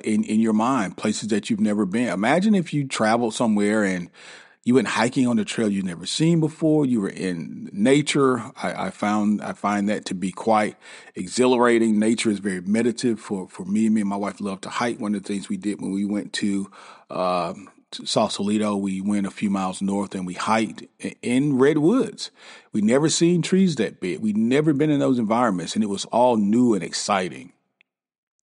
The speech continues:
All right, so number two, uh, traveling improves your communication and language skills in many ways.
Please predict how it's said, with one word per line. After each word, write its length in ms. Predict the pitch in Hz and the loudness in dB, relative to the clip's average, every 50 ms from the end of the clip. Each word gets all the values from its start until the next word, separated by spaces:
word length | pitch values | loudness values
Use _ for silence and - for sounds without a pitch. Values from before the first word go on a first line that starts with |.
| _ _ _ _ - - | _ _ _ _ -2 2
All 80 | 147 | 6
right, 120 | 160 151 117 | 6 6 6
so 120 | - 139 | 4 2
number 180 | 131 143 139 123 | 2 4 4 4
two, 300 | - 131 107 90 82 - - - - - - - _ _ _ - | 2 2 0 0 -2 -8 -18 -20 -20 -20 -20 -20 _ _ _ 4
uh, 160 | 131 135 135 | 6 6 6
traveling 460 | 131 - - 151 160 175 196 196 190 | 6 6 6 6 6 6 4 4 4
improves 480 | 190 156 - - 165 160 156 156 147 135 | 2 0 2 4 6 6 8 6 6 4
your 100 | 139 131 | 4 2
communication 800 | - - 131 131 117 110 110 - 143 160 160 156 - 143 117 120 | 2 2 2 4 4 2 2 2 2 4 4 2 2 0 0 0
and 240 | - 113 110 110 123 | 0 0 0 2 4
language 320 | 143 180 190 156 127 110 | 4 4 4 4 2 0
skills 340 | - - - 107 107 101 107 | 0 -2 -2 0 0 0 0
in 120 | 117 101 | 0 -2
many 160 | 95 98 104 | 0 0 0
ways. 500 | 120 165 190 147 98 - - - - - | 2 2 2 2 0 -2 -8 -14 -14 -16